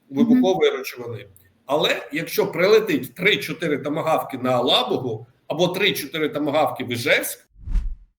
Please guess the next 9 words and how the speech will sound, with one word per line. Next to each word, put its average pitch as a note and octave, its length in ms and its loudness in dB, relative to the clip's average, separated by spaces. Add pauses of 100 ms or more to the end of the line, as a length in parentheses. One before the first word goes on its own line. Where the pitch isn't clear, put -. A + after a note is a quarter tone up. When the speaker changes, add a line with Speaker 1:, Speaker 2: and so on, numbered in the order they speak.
(1200)
Speaker 1:
виробництво C#3 600 -2
буде C#3 260 -4
зупинено. C3+ 540 -8 (440)
Його D3 280 2
не F3+ 140 2
буде G3 280 -2
від C#3 180 -2
слова E3+ 260 -2
взагалі. B2+ 640 -4